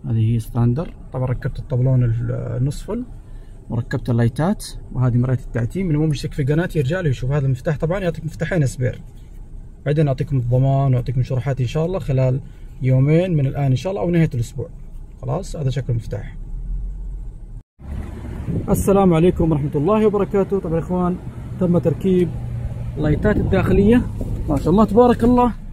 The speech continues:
تم تركيب زر بصمة زي ما انتم شايفين،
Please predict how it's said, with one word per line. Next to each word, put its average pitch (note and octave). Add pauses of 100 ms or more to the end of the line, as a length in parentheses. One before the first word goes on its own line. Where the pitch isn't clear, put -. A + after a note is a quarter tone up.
(1500)
تم F#3
تركيب D#3 (1160)
زر D3+
بصمة E3
زي D#3
ما E3+
انتم E3
شايفين، G3